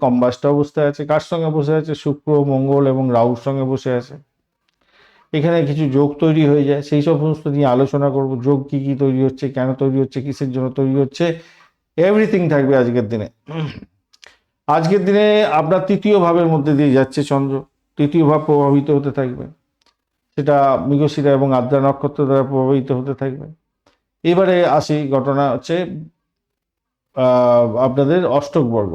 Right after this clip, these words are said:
অষ্টক বর্গে আমি আপনাদের শুধু সিঙ্গেল নাম্বার বলি, মানে আপনার যে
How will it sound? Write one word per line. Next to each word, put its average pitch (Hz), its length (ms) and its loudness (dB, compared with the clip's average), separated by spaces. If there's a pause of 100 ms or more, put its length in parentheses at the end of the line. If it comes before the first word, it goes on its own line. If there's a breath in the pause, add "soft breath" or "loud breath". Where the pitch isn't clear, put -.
(120)
অষ্টক 220 340 0
বর্গে 208 280 2
আমি 170 240 0
আপনাদের 160 360 0
শুধু 196 260 -4
সিঙ্গেল 190 500 -2
নাম্বার 117 260 0
বলি, 107 200 -4
মানে 151 220 -2 (760)
আপনার 170 400 0 (680)
যে 139 280 0